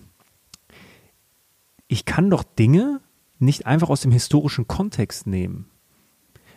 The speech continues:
und jetzt sagen, mit dem moralischen Anspruch, den wir heute haben,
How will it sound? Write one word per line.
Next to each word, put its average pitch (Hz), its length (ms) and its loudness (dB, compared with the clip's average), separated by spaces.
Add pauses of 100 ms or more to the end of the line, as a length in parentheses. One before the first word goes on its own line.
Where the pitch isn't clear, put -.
(160)
und 127 180 2
jetzt 139 240 2
sagen, 147 320 2
mit 139 160 0
dem 131 100 4
moralischen 127 640 2
Anspruch, 139 360 -4
den 120 180 0
wir 110 100 2
heute 139 320 4
haben, 120 440 0